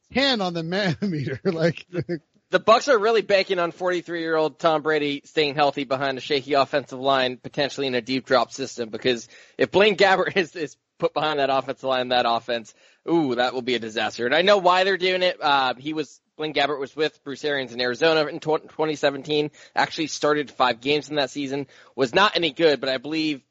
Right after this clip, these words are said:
Speaker 2: Bruce Arians had some comments about how he still believed in Blaine Gabbert. Um, the funny thing is, I'm, y-, you look at this Bucs team,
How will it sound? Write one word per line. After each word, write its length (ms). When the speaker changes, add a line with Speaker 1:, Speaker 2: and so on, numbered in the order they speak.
Speaker 2:
Bruce 180
Arians 260
had 160
some 120
comments 400
about 160
how 100
he 80
still 200
believed 280
in 60
Blaine 240
Gabbert. 380
Um, 180
the 100
funny 240
thing 180
is, 180
I'm, 180
y-, 200
you 160
look 240
at 80
this 120
Bucs 300
team, 320